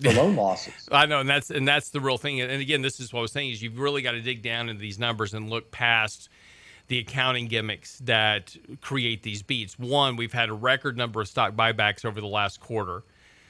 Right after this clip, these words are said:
Speaker 2: So that's been driving earnings per share up because there's less shares outstanding. But that doesn't create, just because I spend five billion dollars on share buybacks, that doesn't mean I created revenue for the company.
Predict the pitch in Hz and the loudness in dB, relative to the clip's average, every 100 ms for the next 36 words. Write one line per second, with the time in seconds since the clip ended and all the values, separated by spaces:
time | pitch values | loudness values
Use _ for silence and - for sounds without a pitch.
0 | _ - - 127 113 110 127 127 - - | _ -20 -2 2 4 4 2 2 0 -4
1 | 120 117 104 113 117 120 113 107 - 127 | -2 -2 0 4 4 4 0 -4 -4 -2
2 | 117 - 110 - 123 113 110 98 95 _ | -2 -6 -10 -6 -2 2 2 0 -6 _
3 | 143 131 113 - 139 117 127 113 107 113 | 4 4 4 -2 -10 -2 2 2 0 -6
4 | 107 117 110 - - - 131 113 110 95 | -2 0 0 -4 -16 -8 -2 2 0 0
5 | 107 104 - 131 135 120 104 117 131 160 | -2 -2 -4 -4 -2 -4 -4 0 2 2
6 | 156 135 123 - 131 127 127 156 180 151 | 2 0 -6 -6 -4 -4 -4 -4 -2 0
7 | 139 123 123 - 139 135 135 127 - 135 | 0 0 -2 -4 0 2 0 -2 0 2
8 | 127 120 127 117 113 120 120 107 101 - | 4 2 0 2 2 2 2 -2 -6 -2
9 | 113 107 131 117 110 104 - 110 123 113 | 0 4 2 4 2 0 -4 -4 -2 -4
10 | 107 123 107 - 120 113 117 107 101 120 | -4 -2 -2 -4 -6 -4 -4 -4 0 0
11 | 113 107 95 107 101 131 135 110 104 | 2 -4 -8 -12 -6 -4 -2 -4 -6